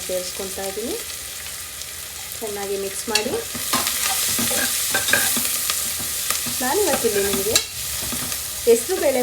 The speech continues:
ಪಾಲಕ್ಕಿಂದ ಕಿಚಡಿ ಮಾಡೋದು ಯಾವ ರೀತಿ ಅಂತ ತೋರಿಸ್ಕೊಡ್ತಾ ಇದ್ದೀನಿ. ತುಂಬ ಕಡಿಮೆ ಸಮಯದಲ್ಲಿ ಆಗುವಂಥ ತಿಂಡಿ ರೆಸಿಪಿ ಇದು, ಹೆಸರುಬೇಳೆ ಪಾಲಕ್ ಕಿಚಡಿ.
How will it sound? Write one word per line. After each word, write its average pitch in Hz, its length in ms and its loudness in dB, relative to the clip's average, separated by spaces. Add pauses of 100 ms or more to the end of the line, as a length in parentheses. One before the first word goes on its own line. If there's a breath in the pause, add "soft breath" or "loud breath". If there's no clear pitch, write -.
ಪಾಲಕ್ಕಿಂದ 196 580 -2 (420)
ಕಿಚಡಿ 302 380 -2
ಮಾಡೋದು 202 300 2
ಯಾವ 180 160 2
ರೀತಿ 202 240 0
ಅಂತ - 120 0 (120)
ತೋರಿಸ್ಕೊಡ್ತಾ 180 680 2
ಇದ್ದೀನಿ. 196 280 0 (2250)
ತುಂಬ 294 180 0 (120)
ಕಡಿಮೆ 254 260 4 (100)
ಸಮಯದಲ್ಲಿ 208 480 0
ಆಗುವಂಥ 185 360 -4 (180)
ತಿಂಡಿ 220 360 2
ರೆಸಿಪಿ 190 380 -4
ಇದು, 220 160 -4 (1900)
ಹೆಸರುಬೇಳೆ 220 500 2 (800)
ಪಾಲಕ್ 202 400 2
ಕಿಚಡಿ. 220 320 -2